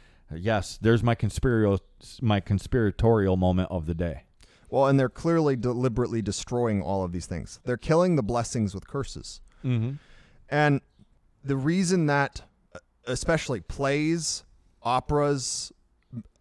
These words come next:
Speaker 2: any media that incorporates all, all of these abilities, the music, the words, the imagery,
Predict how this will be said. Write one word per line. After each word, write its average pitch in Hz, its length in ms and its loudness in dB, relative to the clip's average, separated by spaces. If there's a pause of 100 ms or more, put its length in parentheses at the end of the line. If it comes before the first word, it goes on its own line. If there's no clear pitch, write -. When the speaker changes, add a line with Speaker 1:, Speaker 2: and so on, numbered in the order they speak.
(120)
Speaker 2:
any 180 220 4
media 160 400 2
that 123 140 0
incorporates 131 600 -2
all, 123 520 0
all 143 240 6
of 127 120 0
these 120 420 -6
abilities, 110 640 -4
the 117 80 -4
music, 117 600 -2 (140)
the 113 320 -2
words, 101 680 -2
the 104 80 -6
imagery, 82 600 -4